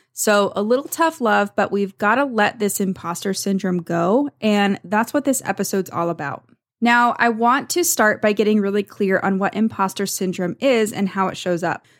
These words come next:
So I found a definition from a social psychologist named Doctor Amy Cuddy. She says that imposter syndrome can be defined as a collection of feelings of inadequacy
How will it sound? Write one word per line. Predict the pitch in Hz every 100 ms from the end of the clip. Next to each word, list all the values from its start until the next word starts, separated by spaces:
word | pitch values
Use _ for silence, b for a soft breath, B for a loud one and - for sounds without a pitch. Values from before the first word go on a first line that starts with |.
| b
So | - 220 214
I | 214
found | 254 262 311
a |
definition | 349 262 254 214 196 214 208
from | 202 190
a |
social | 185 196 196 - 247
psychologist | - 294 - 185 185 185 185 -
named | 185 185
Doctor | 185 190 190 185
Amy | 175 175 170
Cuddy. | - 170 - - _
She | - - 302
says | 330 247 208 202
that | 202 190
imposter | 190 - 220 285 - 247
syndrome | 196 185 185 185
can | 196
be | 190
defined | 190 - 208 220 262
as | - 196
a | 196
collection | - 190 196 - 302 294
of | - 262
feelings | - 208 196 202 208
of | - 180
inadequacy | 175 190 269 254 196 - 175